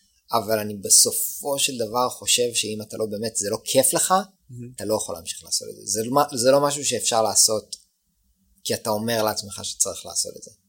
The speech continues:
Speaker 1: אי אפשר, זה יותר מדי, כאילו, מאמץ אמוציונלי אפילו, לא מאמץ, כאילו, פיזי, אבל, אה, זה פשוט, לדעתי, אם לא בא לך לעשות את זה, אתה לא יכול לעשות את זה.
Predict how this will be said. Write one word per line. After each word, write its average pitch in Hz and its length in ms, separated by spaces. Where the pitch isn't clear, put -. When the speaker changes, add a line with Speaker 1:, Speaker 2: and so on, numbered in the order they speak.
Speaker 1:
אי 120 120
אפשר, - 340
זה 98 140
יותר 110 320
מדי, 92 400
כאילו, 90 280
מאמץ 87 760
אמוציונלי 110 800
אפילו, - 320
לא 107 200
מאמץ, 98 400
כאילו, - 200
פיזי, 92 360
אבל, 95 220
אה, 92 420
זה - 180
פשוט, - 340
לדעתי, 110 340
אם 110 100
לא 120 100
בא 113 240
לך 120 200
לעשות 123 280
את 123 60
זה, 131 140
אתה 110 80
לא 107 80
יכול - 200
לעשות - 280
את - 60
זה. - 60